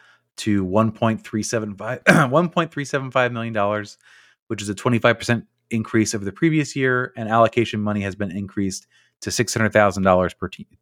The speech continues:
per team. So to go over that amount, you have that to play with.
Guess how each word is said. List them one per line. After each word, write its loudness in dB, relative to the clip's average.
per -8
team. -10
So -6
to -6
go 4
over 2
that 2
amount, -2
you -4
have 0
that -4
to -20
play -6
with. -12